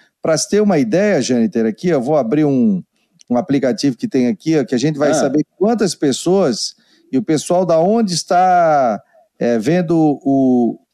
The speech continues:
Speaker 1: o programa, né? Então, muita gente entrando nesse momento aqui no site. Deixa eu só atualizar. Pra se ter uma ideia, às vezes a gente tem trezentas pessoas dentro do site, da plataforma do site, a gente vai vendo o que, que o pessoal tá consumindo,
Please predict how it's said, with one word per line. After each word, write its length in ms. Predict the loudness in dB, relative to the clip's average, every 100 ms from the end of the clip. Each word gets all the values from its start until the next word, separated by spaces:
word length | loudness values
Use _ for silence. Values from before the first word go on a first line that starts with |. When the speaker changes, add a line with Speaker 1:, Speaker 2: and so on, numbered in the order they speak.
| _
Speaker 1:
o 100 | -6
programa, 580 | 0 0 0 0 0 0
né? 260 | 0 0 -4 _ _ _
Então, 220 | -2 0
muita 260 | -2 0 -2
gente 280 | -2 -2 -2
entrando 400 | 0 0 0 0
nesse 240 | -2 0
momento 320 | 0 0 0
aqui 160 | -2 -2
no 120 | -2
site. 500 | 0 0 0 -2 -8 _ _ _ _
Deixa 220 | -4 -2
eu 60 | -4
só 300 | 0 -2 0
atualizar. 880 | -4 -2 0 0 0 0 0 0 -2 -8 _ _ _ _ _
Pra 120 | -6
se 80 | -2
ter 60 | -2
uma 160 | 0
ideia, 220 | 0 0 0
às 60 |
vezes 180 | 0 0
a 40 | 0
gente 180 | -2 -2
tem 140 | -4
trezentas 720 | 0 0 0 0 0 -2 -6
pessoas 460 | -4 -4 -2 -2 -2
dentro 380 | -2 -2 -2 -4
do 140 | -4
site, 360 | -2 -2 -2 -2
da 100 | -4
plataforma 580 | -2 -4 -4 -2 -2 -4
do 100 | -4
site, 340 | -2 -2 -2
a 40 |
gente 160 | -6 -2
vai 120 | -2
vendo 160 | -2 -2
o 20 |
que, 140 | -4 -6
que 60 |
o 40 | -4
pessoal 300 | -2 -2 -2
tá 100 | -2
consumindo, 800 | -4 -4 -2 0 0 2 0